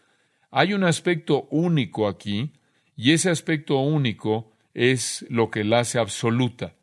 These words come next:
Bara, que se traduce creó,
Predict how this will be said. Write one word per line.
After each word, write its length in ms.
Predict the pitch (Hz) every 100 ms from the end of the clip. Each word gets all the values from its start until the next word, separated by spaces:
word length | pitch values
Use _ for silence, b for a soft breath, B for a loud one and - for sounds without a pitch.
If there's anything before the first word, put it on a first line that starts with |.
| _ _ _ -
Bara, 640 | 117 117 156 165 104 98 _
que 420 | 113 107 98 90 _ _ _ _ _ _ _
se 200 | - 113
traduce 560 | 98 110 117 135 - 113
creó, 540 | 120 110 113 98 -